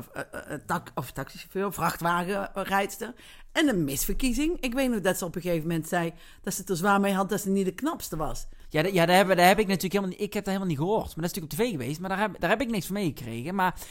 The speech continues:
Speaker 2: we merkten eigenlijk al vrij snel, Kelly voelde zich niet thuis in de groep.
Speaker 1: Ook niet?
Speaker 2: Nee, en het punt was, ehm, ehm, zij gaf eigenlijk meteen de eerste dag aan: "Ik klik beter met mannen."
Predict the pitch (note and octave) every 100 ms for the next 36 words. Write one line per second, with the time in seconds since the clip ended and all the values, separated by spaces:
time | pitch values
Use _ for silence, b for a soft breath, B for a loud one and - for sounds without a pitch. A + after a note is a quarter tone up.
0 | B B D3+ F#3 A#3+ G3+ - A3+ A3+ E3
1 | E3+ G3+ F#3 F#3+ F3 A3+ A3 F3 G#3 F3+
2 | D3+ D3 A#3 - - G#3 F3+ - - -
3 | C3 C3 D3 - - - - B3+ A#2+ -
4 | b b G3+ A3+ - G3+ F#3 - B3+ E3+
5 | D3+ F#3+ D#3 D3 C#3+ - - D3 C#3 C#3
6 | C3+ B2+ B2+ - _ _ C3 B2+ B2 A#2+
7 | A#2+ B B B B B B - - C3+
8 | G3 G#3 - F3 E3+ - A#3+ G#3+ E3+ A#3
9 | A3 G3 C#3 F#3+ F#3 G3 G3+ - G3 C3+
10 | A3 G3+ D3+ D3+ C3 G#2